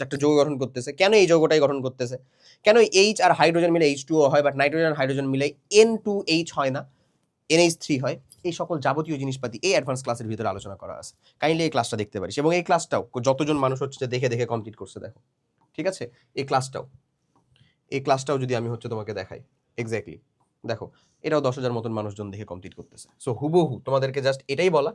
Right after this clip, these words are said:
যে যা যা কিছু দেওয়ার মতন, তা আমরা কিন্তু ব্যাক এন্ডে obviously ডেলিভার করে যাচ্ছি। তোমরা আমাদের সাথে থাকো, একসাথে মিলে বেস্ট কিছু একটা হবে। এবার চলো, আমরা সুপার ফাস্ট আমাদের ওয়াইফাই আসলে, এই সুপার ফাস্ট ওয়াইফাইয়ের ভিতরে আর না ঝুঁকি, আমরা হচ্ছে আমাদের যাই, যে আমাদের mainly basically পড়তে হবে কি।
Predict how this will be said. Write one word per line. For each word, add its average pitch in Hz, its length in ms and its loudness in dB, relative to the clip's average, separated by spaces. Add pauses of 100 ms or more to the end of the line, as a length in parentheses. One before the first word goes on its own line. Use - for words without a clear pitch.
(320)
যে 127 60 -4
যা 143 220 4
যা 220 100 6
কিছু 208 220 -2
দেওয়ার 156 180 6
মতন, 123 240 -2
তা 151 200 2
আমরা 151 200 0
কিন্তু 151 260 -4
ব্যাক 143 280 2
এন্ডে 139 240 0
obviously 160 440 0
ডেলিভার 135 300 -2
করে 117 180 -8
যাচ্ছি। - 300 -16 (360)
তোমরা 117 180 -2
আমাদের 139 200 2
সাথে 170 200 2
থাকো, 165 280 -2 (680)
একসাথে 165 420 0
মিলে 139 200 0
বেস্ট 131 260 -2
কিছু 120 180 -8
একটা 95 220 -8
হবে। - 180 -14 (400)
এবার 202 160 4
চলো, 214 360 8 (440)
আমরা 147 560 0
সুপার 208 440 4
ফাস্ট 151 280 2
আমাদের 135 240 0
ওয়াইফাই 123 340 0
আসলে, 143 260 -8
এই - 80 -12
সুপার 135 280 -2
ফাস্ট 131 240 -4
ওয়াইফাইয়ের 123 360 -4
ভিতরে 120 240 -4
আর 120 60 -4
না 120 180 -4
ঝুঁকি, 117 260 -10 (320)
আমরা 143 220 8
হচ্ছে 139 220 2
আমাদের 135 260 4
যাই, 139 200 6
যে 170 80 2
আমাদের 131 280 4
mainly 120 260 -2
basically 117 400 -4
পড়তে 208 280 2
হবে 110 180 0
কি। - 180 -20